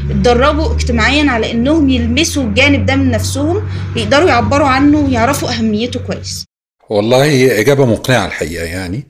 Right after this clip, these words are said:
Speaker 2: بحييكي عليها. طيب، إحنا بنسمع ونقرأ دايمًا الناس يشتكوا من الجواز وسنينه، رجالة وستات،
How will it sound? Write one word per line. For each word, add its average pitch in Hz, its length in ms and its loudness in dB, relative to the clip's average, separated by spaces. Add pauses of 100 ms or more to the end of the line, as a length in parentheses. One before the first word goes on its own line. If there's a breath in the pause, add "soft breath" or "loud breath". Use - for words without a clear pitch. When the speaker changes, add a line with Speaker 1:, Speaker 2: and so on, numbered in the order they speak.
Speaker 2:
بحييكي 98 440 -2
عليها. 78 360 -6 (340)
طيب، 131 240 2
إحنا 151 200 2
بنسمع 170 480 2
ونقرأ 120 400 2
دايمًا 127 300 2
الناس 107 500 0
يشتكوا 117 380 -2
من 98 80 2
الجواز 104 680 2
وسنينه، 110 560 0 (400 loud breath)
رجالة 113 500 2
وستات، - 640 -6